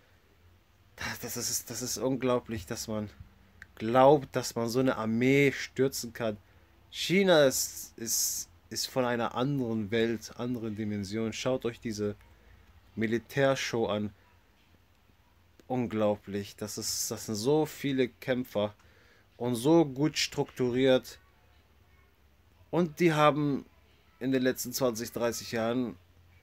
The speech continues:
nicht so große Kriege gehabt. Da haben wir überhaupt keine Kriege gehabt. Die sind voll da im Einsatz, wenn die Amis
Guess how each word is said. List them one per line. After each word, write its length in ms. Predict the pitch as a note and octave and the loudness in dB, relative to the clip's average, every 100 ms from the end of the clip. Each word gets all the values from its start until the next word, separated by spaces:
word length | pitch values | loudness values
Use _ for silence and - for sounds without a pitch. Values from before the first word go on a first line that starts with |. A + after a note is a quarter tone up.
| - | -10
nicht 160 | A#2+ | -8
so 140 | - A2+ | -6 -8
große 320 | - A2+ B2+ | -6 -6 -6
Kriege 320 | - B2+ A#2 | -6 -6 -4
gehabt. 260 | B2 D3+ D3+ | -2 -2 0
Da 60 | |
haben 80 | E3+ | 0
wir 80 | - | 2
überhaupt 320 | D3+ D3+ - | 4 4 2
keine 240 | - C#3 | 0 -2
Kriege 220 | A2+ A#2+ G#2+ | -2 -4 -4
gehabt. 260 | G#2+ G2+ - - - _ - | -4 -6 -10 -20 -20 _ -2
Die 160 | F3 G3+ | 2 4
sind 200 | D#3 C3 | 2 -4
voll 540 | - D#3 E3+ F3+ E3+ - - | 0 6 8 8 2 -4 -8
da 320 | - C#3 C#3+ C3 | 2 4 6 4
im 140 | C3 | 2
Einsatz, 640 | - B2 C#3 - A2 - - | 0 0 0 0 -2 -2 -2
wenn 140 | A2+ | -2
die 160 | G#2+ - | -2 -2
Amis 400 | A#2+ B2+ - | -2 -2 -4